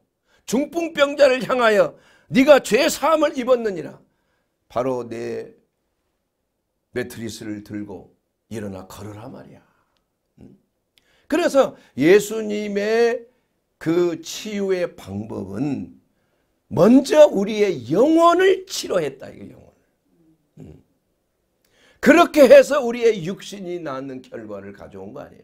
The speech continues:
저는 개인적으로 바로 이 말씀 때문에 제가 이 사역을 하게 된 결과를 가져온 거예요.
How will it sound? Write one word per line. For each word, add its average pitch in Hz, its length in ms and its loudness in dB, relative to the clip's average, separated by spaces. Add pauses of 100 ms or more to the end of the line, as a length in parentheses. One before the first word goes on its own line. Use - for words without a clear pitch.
(200)
저는 220 360 -2
개인적으로 139 760 -10 (380)
바로 254 320 6
이 240 180 0
말씀 233 580 -2
때문에 226 420 0
제가 196 320 -4
이 175 160 -10
사역을 143 460 -10
하게 120 200 -16
된 104 260 -18 (260)
결과를 139 400 -8
가져온 196 340 -8
거예요. - 200 -18